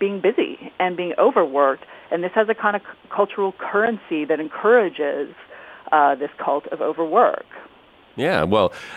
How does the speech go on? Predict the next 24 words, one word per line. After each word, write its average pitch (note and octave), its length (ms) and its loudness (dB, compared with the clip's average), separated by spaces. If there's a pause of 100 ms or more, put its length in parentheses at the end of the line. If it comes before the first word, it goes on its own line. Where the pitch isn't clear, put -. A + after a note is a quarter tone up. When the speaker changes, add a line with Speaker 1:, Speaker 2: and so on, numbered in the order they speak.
Speaker 2:
ask G2 300 -4
people A2+ 300 2
how G2+ 160 0
they've F#2 200 2
been, A#2+ 300 0
and G2+ 240 2
what F2+ 100 4
do G2+ 60 2
they G2+ 180 2
say? A2+ 320 2
They've A#2+ 200 0
been C3+ 180 2
busy. B2 360 0 (160)
They're F#2+ 160 2
busy. B2 300 2
Speaker 1:
Exactly. G#2+ 140 0
Speaker 2:
Everybody's D#3+ 440 0
busy. B2 380 0 (520)
Speaker 1:
And G#3 140 4
there's A3+ 180 4
kind B3 140 2
of A#3+ 60 2
a A#3 40 -4
competitiveness G3 840 -2